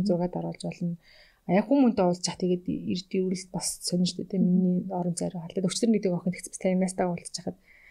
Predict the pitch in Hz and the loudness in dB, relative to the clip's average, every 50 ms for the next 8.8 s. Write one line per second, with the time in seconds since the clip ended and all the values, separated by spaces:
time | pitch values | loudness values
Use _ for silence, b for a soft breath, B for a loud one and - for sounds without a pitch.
0 | b b b b b - 180 175 - - - 185 180 190 - 185 185 185 180 175 | b b b b b -2 -2 0 0 0 0 0 0 0 0 0 0 0 0 -4
1 | 180 b b b b b b b b b - - - - 196 190 190 190 - - | -8 b b b b b b b b b -16 -8 -2 0 0 0 0 -2 -12 -2
2 | - 180 180 180 180 185 185 185 185 180 - - 185 190 - 214 208 - - 247 | 2 4 4 4 4 4 2 2 2 -2 -4 -6 -10 -4 0 0 2 4 4 4
3 | 240 - 220 220 220 208 214 - 254 277 285 285 - 196 - - - - 208 190 | 2 2 2 2 2 2 4 6 6 6 6 4 2 -8 -8 -8 -10 -8 -8 -6
4 | - 202 180 180 180 180 180 208 180 170 165 - - - - - 175 - - 226 | -4 -2 2 4 4 4 6 4 4 4 2 -2 -6 -8 -6 -6 -6 -4 -4 0
5 | 247 254 247 254 269 294 302 311 330 339 349 - 240 233 220 226 214 220 214 214 | 2 2 4 4 4 4 4 2 0 0 0 2 4 4 4 4 2 2 2 0
6 | B B B B 196 190 190 180 175 180 180 180 175 175 - - - _ - - | B B B B -2 2 4 4 4 6 4 4 2 2 0 -2 -14 _ 0 2
7 | 170 165 - - - 185 180 175 170 262 269 311 320 311 285 269 - 180 190 190 | 2 2 2 2 2 2 2 4 2 4 4 4 2 2 4 4 6 6 4 4
8 | 262 262 262 - 269 190 180 - 208 214 226 233 226 226 240 | 0 -2 -4 -6 -6 -4 0 2 2 2 2 0 0 -4 -4